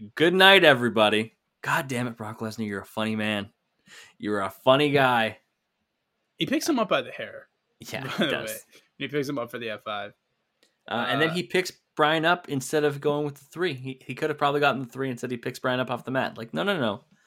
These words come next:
Speaker 1: I'm not done."
Speaker 2: Yeah, Bryan kicks him in the face. He kicks him in the face again. Uh,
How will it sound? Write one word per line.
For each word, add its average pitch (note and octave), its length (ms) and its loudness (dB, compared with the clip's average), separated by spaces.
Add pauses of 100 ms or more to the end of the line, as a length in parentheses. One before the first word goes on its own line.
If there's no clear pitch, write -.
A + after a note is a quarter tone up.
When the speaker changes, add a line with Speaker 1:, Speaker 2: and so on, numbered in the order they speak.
(200)
Speaker 1:
I'm C3+ 80 -6
not C3+ 160 -2
done." C#3 320 0 (580)
Speaker 2:
Yeah, A#2+ 240 -12
Bryan E3+ 380 4
kicks - 280 -2
him D#3+ 100 -6
in D3+ 100 -4
the C3+ 60 -6
face. A#2 600 -8 (300)
He - 60 -20
kicks - 240 -6
him E3+ 100 -4
in D3+ 60 -6
the C#3+ 60 -4
face B2 360 -4
again. G#2+ 500 -10 (600)
Uh, G#2+ 380 -4